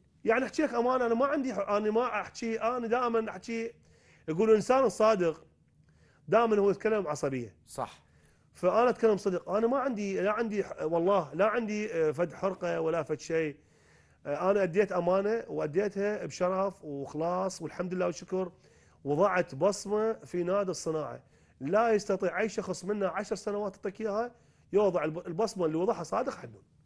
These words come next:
Speaker 2: بظل هاي الظروف.
Speaker 1: طبعا كابتن،
Speaker 2: بظل هاي
Speaker 1: ماكو
Speaker 2: الظروف.
Speaker 1: نادي الموسم السابق نادي الصناعة بخمسة وثلاثين مليون. بخمسة وثلاثين مليون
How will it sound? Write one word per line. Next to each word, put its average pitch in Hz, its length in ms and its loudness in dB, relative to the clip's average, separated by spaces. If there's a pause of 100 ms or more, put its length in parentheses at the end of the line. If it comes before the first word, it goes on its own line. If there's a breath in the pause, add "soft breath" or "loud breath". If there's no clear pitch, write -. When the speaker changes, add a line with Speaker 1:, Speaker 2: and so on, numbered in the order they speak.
(260)
Speaker 2:
بظل 185 280 -2
هاي 180 200 4
الظروف. 113 460 -6
Speaker 1:
طبعا 226 320 -4
كابتن، 226 340 -2
Speaker 2:
بظل 160 200 0
هاي 294 120 4
Speaker 1:
ماكو 285 140 0
Speaker 2:
الظروف. 262 180 4
Speaker 1:
نادي 226 400 -2 (580 soft breath)
الموسم 226 480 2
السابق 214 380 2
نادي 220 220 -2
الصناعة 233 340 -4
بخمسة 190 260 -4
وثلاثين 180 360 -4
مليون. 160 360 -6 (1400 soft breath)
بخمسة 233 380 2
وثلاثين 190 560 4
مليون 220 440 0